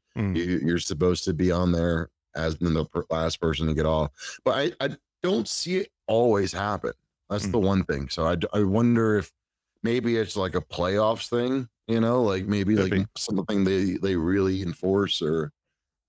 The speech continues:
Speaker 1: I
Speaker 2: some, I am guessing it also depends on team to team. I bet some captains don't give a shit and just wanna go
Speaker 1: Yeah.
Speaker 2: hit the bar. <laughs>
Speaker 1: Yeah. That, uh,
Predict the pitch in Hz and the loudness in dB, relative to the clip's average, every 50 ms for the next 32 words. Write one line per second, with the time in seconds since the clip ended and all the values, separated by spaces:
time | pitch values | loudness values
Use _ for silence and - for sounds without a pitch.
0 | _ - - 120 120 - - - 143 170 208 240 226 170 - 165 151 139 147 143 | _ -2 0 0 -2 -4 -6 -6 -6 -4 -2 -2 -4 -4 -2 -2 -2 -2 -2 -2
1 | 123 101 113 107 107 101 107 87 92 78 71 90 95 90 85 90 80 80 78 - | -2 0 -2 -2 0 0 -2 -2 -2 -2 -2 0 0 0 0 2 0 0 -2 -2
2 | - 90 82 80 82 78 - - 82 76 78 78 71 62 85 78 71 - 80 71 | -2 0 0 0 -2 -4 -4 -4 -4 -2 -2 -2 -4 -4 -6 -4 -2 -2 -2 -2
3 | - _ - - - 80 76 - 78 76 73 76 76 73 - 80 73 71 - 73 | -4 _ -10 -8 -6 -6 -4 -4 -4 -4 -2 -2 -4 -4 -2 -4 -4 -4 -6 -6
4 | 67 65 73 69 - - 73 65 67 69 - 76 - - 73 69 71 69 73 71 | -6 -4 -4 -4 -2 -4 -4 -4 -6 -6 -8 -8 -6 -4 -4 -4 -2 0 0 0
5 | 71 69 - _ _ _ _ _ - 107 98 82 71 - - _ _ _ _ _ | 0 -2 -4 _ _ _ _ _ -4 -2 -2 -2 -4 -8 -12 _ _ _ _ _
6 | _ - 104 85 73 76 65 71 71 71 71 71 71 - _ _ _ - - - | _ -2 -2 0 0 -2 0 2 2 2 2 0 -2 -4 _ _ _ -20 -20 -20
7 | - _ - - - 117 - 101 - _ _ _ _ _ _ _ _ _ _ _ | -16 _ -14 -14 -14 -14 -16 -18 -20 _ _ _ _ _ _ _ _ _ _ _
8 | _ _ _ _ _ _ _ _ _ _ _ _ _ _ _ _ _ _ _ _ | _ _ _ _ _ _ _ _ _ _ _ _ _ _ _ _ _ _ _ _
9 | _ _ _ _ _ _ _ _ _ _ _ _ _ _ _ - 135 131 117 87 | _ _ _ _ _ _ _ _ _ _ _ _ _ _ _ 0 2 2 2 2
10 | - - _ _ _ _ _ _ _ - 113 110 107 - 101 101 101 98 95 95 | -2 -6 _ _ _ _ _ _ _ -2 -2 -2 0 -2 -2 -2 0 0 0 0
11 | 92 | -2